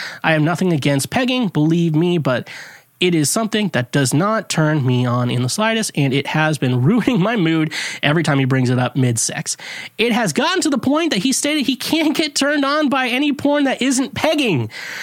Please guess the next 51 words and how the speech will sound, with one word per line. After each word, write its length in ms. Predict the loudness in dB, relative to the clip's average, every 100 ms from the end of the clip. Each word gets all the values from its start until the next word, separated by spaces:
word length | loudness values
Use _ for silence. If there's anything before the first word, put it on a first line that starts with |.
| -12 -6
When 340 | 0 2 2 2
we 160 | 0
aren't 260 | 2 0 0
together, 460 | 0 0 0 0
this 200 | 0 0
is 140 | 0 -2
causing 480 | 0 0 2 2 2
me 160 | 0
great 340 | -2 0 0 2
anxiety 420 | 2 0 0 0
because 300 | 0 0 0
I 260 | 0 0 0
don't 420 | 0 0 -2 -2
think 260 | 0 0 -2
I'll 200 | -2 -2
be 220 | 0 -2 -4
able 160 | -6
to 80 | -6
please 500 | -6 -2 0 0 -2
my 140 | -2
partner 340 | -2 -2 -2 0
anymore 540 | 0 0 0 0 -2 -6 -16 -16 -4
without 240 | -2 0
doing 240 | 2 2
something 460 | 2 0 0 0 0
I 300 | 0 0 0 -2
do 240 | -2 0 2
not 380 | 2 0 -2 -2
want 240 | -4 -4
to 80 | -6
do. 280 | -8 -8 -10 -14 -20 -20 -6
How 160 | -2 0
do 60 |
I 80 | -2
tell 220 | -2 -2
him 120 | 0 -2
I 80 |
simply 380 | -2 -2 0 -2
cannot 420 | -2 -2 0 0
do 160 | 0 -2
it? 240 | -2 -8 -12
I, 180 | -8 -4
uh, 100 | -2
will 220 | 0 0
he 220 | 0 0 0
ever 140 | 0
get 200 | -2 0
over 360 | 0 0 -2 -2
this 200 | -2 0
newfound 420 | 0 0 -2 -2
fetish? 420 | -2 -2 -2 -6